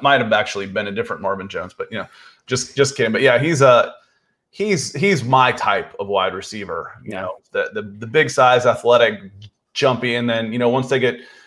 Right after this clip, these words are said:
Speaker 1: they might not be as fast in the forty, but that
Speaker 2: Yeah.
Speaker 1: doesn't matter. Once you get those guys stretched out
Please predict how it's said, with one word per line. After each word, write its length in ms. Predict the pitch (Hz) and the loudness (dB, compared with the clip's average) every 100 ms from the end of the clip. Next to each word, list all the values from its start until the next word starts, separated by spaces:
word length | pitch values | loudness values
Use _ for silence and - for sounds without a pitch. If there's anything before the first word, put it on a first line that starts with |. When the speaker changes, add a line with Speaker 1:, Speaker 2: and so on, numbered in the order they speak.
| _ _ _ | _ _ _
Speaker 1:
they 80 | 127 | 0
might 160 | 196 | 4
not 140 | 190 160 | 4 4
be 100 | 175 | 2
as 140 | 143 | 2
fast 480 | - 139 143 - - | 2 2 2 -2 -8
in 100 | 143 | -6
the 80 | 127 - _ | -6 -10 _
forty, 500 | 185 151 107 120 120 _ _ _ | 2 2 2 -8 -16 _ _ _
but 160 | 123 127 | -6 -2
that 80 | 151 | 0
Speaker 2:
Yeah. 40 | |
Speaker 1:
doesn't 200 | 165 151 | 2 2
matter. 220 | 147 151 | 4 4
Once 200 | 135 135 | 4 0
you 40 | 135 | -2
get 100 | 160 | 0
those 140 | 151 | 0
guys 280 | 127 135 - | 4 2 2
stretched 420 | - - 143 - | -2 2 0 2
out 320 | 131 151 165 | 2 4 2